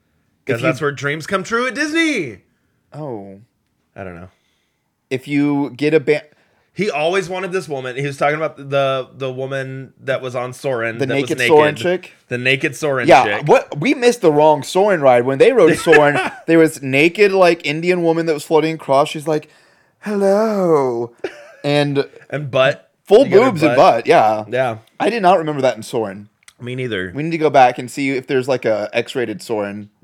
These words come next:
Speaker 2: <laughs>
Speaker 1: Or, like,
Speaker 2: Late,
Speaker 1: if there's a, a
Speaker 2: late
Speaker 1: late
Speaker 2: night
Speaker 1: night
Speaker 2: Soarin'.
Speaker 1: Soarin', yeah. <laughs> Late night Soarin'.
Speaker 2: I don't think it's kid appropriate.
Speaker 1: Oh, it's definitely not kid appropriate.
Speaker 2: But he took his daughter on that ride.
Speaker 1: He did take his daughter, and that means she saw boobs, tits, and ass.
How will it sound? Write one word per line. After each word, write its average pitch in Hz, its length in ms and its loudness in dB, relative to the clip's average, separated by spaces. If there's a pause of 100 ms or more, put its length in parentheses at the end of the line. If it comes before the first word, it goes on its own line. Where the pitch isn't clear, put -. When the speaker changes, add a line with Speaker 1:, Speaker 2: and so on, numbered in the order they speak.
(160)
Speaker 2:
<laughs> 196 100 0 (680)
Speaker 1:
Or, 135 140 2
like, 139 160 4
Speaker 2:
Late, 135 140 -2
Speaker 1:
if 147 40 -2
there's 160 240 2
a, 131 140 6
a 123 40 2
Speaker 2:
late 165 160 6
Speaker 1:
late 165 80 6
Speaker 2:
night 151 100 6
Speaker 1:
night 170 160 6
Speaker 2:
Soarin'. 147 140 0
Speaker 1:
Soarin', 143 340 6
yeah. 143 260 4 (340)
<laughs> 196 300 -20
Late - 320 0
night 196 240 0
Soarin'. 139 640 2
Speaker 2:
I 120 80 -2
don't 151 160 -4
think 156 180 -12
it's 120 140 -12
kid 123 160 -14
appropriate. 87 580 -12 (400)
Speaker 1:
Oh, 139 180 4
it's 120 100 -4
definitely 127 240 -4
not 104 160 -16
kid 95 140 -14
appropriate. 98 600 -14
Speaker 2:
But 110 140 -6
he 120 100 -14
took 123 180 -14
his 110 120 -14
daughter 101 240 -8
on 85 100 -14
that 76 160 -16
ride. 73 300 -18 (100)
Speaker 1:
He 120 220 -8
did 120 160 -2
take 110 160 -8
his 104 100 -12
daughter, 98 320 -4
and 104 240 -16
that 110 140 -4
means 107 120 -10
she 120 180 -10
saw 104 580 -2
boobs, 104 540 -8
tits, - 200 -10
and 117 80 -8
ass. 98 520 -10